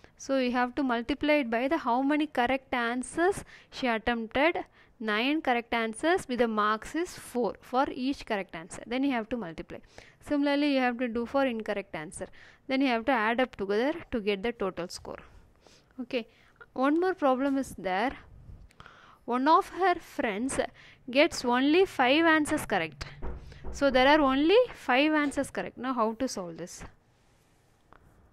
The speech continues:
Only five answers are correct. Marks for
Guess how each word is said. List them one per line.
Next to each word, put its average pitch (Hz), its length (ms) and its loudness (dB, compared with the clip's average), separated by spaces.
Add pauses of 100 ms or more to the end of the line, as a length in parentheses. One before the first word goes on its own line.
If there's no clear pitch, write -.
(640)
Only 277 360 2
five 294 340 4
answers 277 340 0
are 277 140 2
correct. 175 380 -8 (1400)
Marks 254 640 2
for 208 460 -2